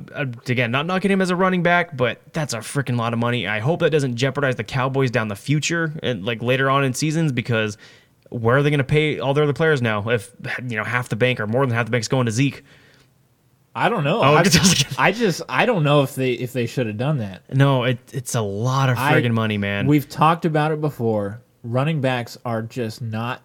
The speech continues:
Speaker 2: that big of a deal.
Speaker 1: Mm-hmm. And it was proved with the Chargers.
Speaker 2: I was
Speaker 1: Gordon's
Speaker 2: gonna say that,
Speaker 1: Yeah.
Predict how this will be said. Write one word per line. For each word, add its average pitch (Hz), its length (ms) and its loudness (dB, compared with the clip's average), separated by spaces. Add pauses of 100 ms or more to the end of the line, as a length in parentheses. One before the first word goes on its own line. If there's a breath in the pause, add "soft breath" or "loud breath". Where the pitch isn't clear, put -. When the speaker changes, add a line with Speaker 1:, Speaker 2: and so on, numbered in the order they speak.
Speaker 2:
that 117 340 -8
big 120 180 -2
of 113 100 -4
a 110 60 -2
deal. 107 360 -4
Speaker 1:
Mm-hmm. 123 280 0
And 135 120 4
it - 20 4
was 143 180 2
proved 196 520 2
with 147 240 0
the 131 80 -4
Chargers. 135 500 2
Speaker 2:
I 123 120 2
was 131 100 8
Speaker 1:
Gordon's 175 200 8
Speaker 2:
gonna 139 60 2
say 165 280 2
that, 139 180 2
Speaker 1:
Yeah. 143 340 6